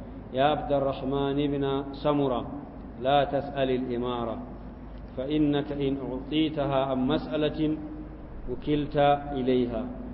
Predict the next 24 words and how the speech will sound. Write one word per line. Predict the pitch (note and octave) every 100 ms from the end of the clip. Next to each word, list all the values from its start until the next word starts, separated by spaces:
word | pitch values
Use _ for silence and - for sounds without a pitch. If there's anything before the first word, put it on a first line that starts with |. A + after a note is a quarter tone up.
| - -
wa | C#3
in | C#3
u'titaha | C3 B2+ C3 D#3 E3 D3+ C#3+ C#3+ C#3
min | C#3 B2+
ghairi | D3 D#3 D3
mas'alatin | C#3 - D3+ D#3 D#3 D#3+ D#3+ - - - - - B2+
u'inta | C#3 D3 C#3 C#3
alayha, | B2+ B2 C3+ B2+ B2 A2 - - - - -
wa | C#3+
idha | E3 D3+ D3 D3
halafta | D3 C#3 D#3 C#3+ D#3
ala | D3 C#3 C#3 C#3
yaminin | C3+ C3+ D#3+ D#3 C#3+ B2 - - - - -
fara'aita | D3+ D3+ D3 D3+ D3+ D3+ C3
ghayraha | D3 D#3 D3 C#3+ C#3 C#3 -
khayran | D3+ D#3 D3 C#3+
minha, | D#3 D#3+ D#3+ E3 - - - -
fakaffir | A#2+ D#3+ E3 - C#3+
an | C#3+ C#3
yaminika | C3+ C3 C3+ D#3 D#3+ D#3+ D#3+ D#3+ - - - A#2+
wa'ati | C#3 D3+ D3+ D3+
alladhi | C3 C3 C3+ C3+ B2+
huwa | B2+ C3 -
khayrun." | B2 A#2 A2